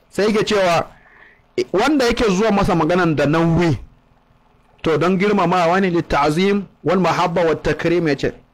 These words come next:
Girmamawa ne da soyayya zai sa magana ya zo masa da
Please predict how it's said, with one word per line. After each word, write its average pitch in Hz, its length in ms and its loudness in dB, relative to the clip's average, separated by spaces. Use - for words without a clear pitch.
Girmamawa 202 600 2
ne 208 80 2
da 160 160 0
soyayya 196 400 0
zai 202 140 0
sa 180 120 0
magana 165 260 0
ya 156 80 2
zo 156 80 2
masa 170 160 -2
da 135 100 0